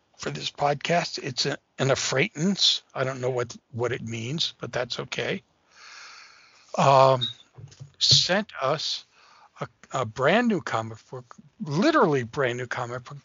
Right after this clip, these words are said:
just finished its Kickstarter and got published in December, at the end of December, and just got disseminated and sent out. The name of the comic is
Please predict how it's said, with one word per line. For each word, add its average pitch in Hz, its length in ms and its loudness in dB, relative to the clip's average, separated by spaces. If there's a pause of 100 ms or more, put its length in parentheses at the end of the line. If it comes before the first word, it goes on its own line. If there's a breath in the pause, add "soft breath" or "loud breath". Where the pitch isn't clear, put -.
just - 440 2 (380 loud breath)
finished - 680 0 (100)
its - 240 -2
Kickstarter 139 760 -4 (640 loud breath)
and 127 440 -4 (160)
got 135 360 0
published 143 640 -4
in 139 280 -4 (260)
December, 127 1400 0 (280)
at 120 120 -10
the 120 160 -6
end 165 120 -4
of 117 120 -10
December, 120 560 -4 (560 loud breath)
and 127 180 -4
just 180 260 0
got 147 320 -2
disseminated 151 840 -2
and 127 240 -2
sent - 500 0
out. 127 340 -2 (600 loud breath)
The 135 200 -6
name 135 340 -2
of 170 140 -4
the 131 80 -8
comic 131 420 -6
is 127 200 -2